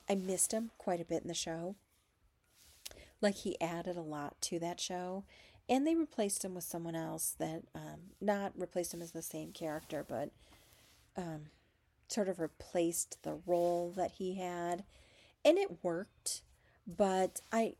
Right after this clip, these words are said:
just always really missed him on that show. And, um, so I was looking at his I M D B, and I saw this movie called Campfire Tales that was a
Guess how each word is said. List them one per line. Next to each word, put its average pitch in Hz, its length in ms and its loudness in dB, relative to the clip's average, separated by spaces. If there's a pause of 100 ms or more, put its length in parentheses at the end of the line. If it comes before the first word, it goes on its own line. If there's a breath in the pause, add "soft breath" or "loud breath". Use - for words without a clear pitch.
(140)
just - 280 2
always 202 380 -2
really 165 260 -6
missed 151 300 -8
him 151 100 -12
on 151 180 -14
that 160 180 -14
show. - 400 -10 (840 loud breath)
And, 185 540 2 (180)
um, 165 460 0 (1500)
so 277 300 6
I 269 140 0 (200)
was 233 160 0
looking 262 320 0
at 208 60 -2
his 196 120 -6
I 175 140 -6
M 170 160 -8
D 165 180 -6
B, 220 440 -2 (440 loud breath)
and 214 120 4
I 220 80 4
saw 262 200 0
this 214 240 2
movie 247 420 2
called 170 280 -4
Campfire 190 640 -6
Tales 160 480 -6
that 170 180 0
was 175 200 -4
a 170 180 -4